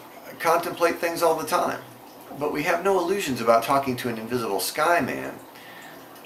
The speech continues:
So although we are participating in the same activity as the religionists, a human activity called thinking, we are willing to recognize that we're thinking for ourselves,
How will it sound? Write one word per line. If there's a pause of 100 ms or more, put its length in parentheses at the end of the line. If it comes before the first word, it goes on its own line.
So
although
we
are
participating
in
the
same
activity
as
the
religionists, (300)
a
human
activity (1120)
called
thinking, (1500)
we
are
willing
to
recognize
that
we're
thinking
for
ourselves,